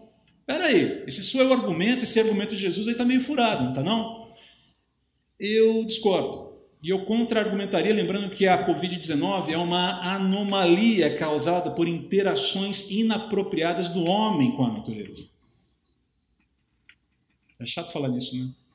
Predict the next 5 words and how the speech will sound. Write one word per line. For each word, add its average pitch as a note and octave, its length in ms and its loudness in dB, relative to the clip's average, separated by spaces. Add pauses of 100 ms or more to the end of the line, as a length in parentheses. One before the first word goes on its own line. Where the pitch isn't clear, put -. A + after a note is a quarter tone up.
(100)
Mas D#3+ 120 -12
é F3+ 40 -8
verdade. F#3 440 -8 (2250)
O C3+ 60 -8
surgimento G#3+ 840 0